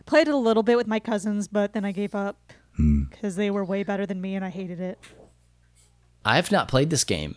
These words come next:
Speaker 3: but I think it's Nitro Circuit has come out on everything now. You can get it on Switch and PlayStation, all sorts of stuff.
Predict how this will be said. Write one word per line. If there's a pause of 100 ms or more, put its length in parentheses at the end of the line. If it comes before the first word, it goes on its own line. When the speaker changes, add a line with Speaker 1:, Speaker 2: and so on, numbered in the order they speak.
(140)
Speaker 3:
but
I
think
it's
Nitro
Circuit (280)
has
come
out (800)
on
everything
now.
You
can
get
it
on
Switch
and
PlayStation,
all
sorts
of
stuff.